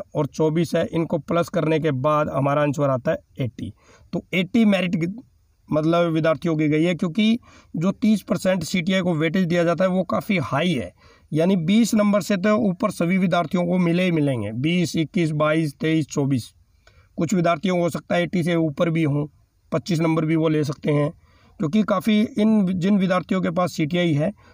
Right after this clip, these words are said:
उनके काफ़ी चांस हैं सिलेक्शन होने के। और दूसरा ये रहेगा कि भी जिन विद्यार्थियों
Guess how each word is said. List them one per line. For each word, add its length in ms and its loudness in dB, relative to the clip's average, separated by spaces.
उनके 500 2
काफ़ी 280 0
चांस 380 0
हैं 200 0
सिलेक्शन 440 -2
होने 200 0
के। 120 0
और 240 0
दूसरा 440 2
ये 180 2
रहेगा 400 2
कि 160 -2
भी 160 0
जिन 220 2
विद्यार्थियों 500 2